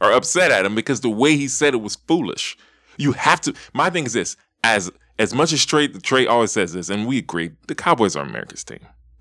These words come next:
right? They are. They're America's team for the same point that they're always on T V.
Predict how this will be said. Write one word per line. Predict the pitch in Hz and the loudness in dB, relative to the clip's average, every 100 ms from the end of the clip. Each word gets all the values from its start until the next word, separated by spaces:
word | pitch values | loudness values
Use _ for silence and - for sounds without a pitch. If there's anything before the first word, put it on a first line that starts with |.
| - | -16
right? | 50 - | -16 -6
They | 90 | -2
are. | 76 - - _ _ - | -2 -4 -10 _ _ 2
They're | 123 | 4
America's | 135 175 165 151 | 4 2 2 0
team | 156 | -2
for | |
the | 117 | -2
same | - 131 | 0 0
point | 117 113 | 2 -2
that | 90 | 0
they're | 95 | 4
always | 120 120 107 | 4 4 2
on | 98 | -2
T | 110 90 | -4 -6
V. | 82 | -8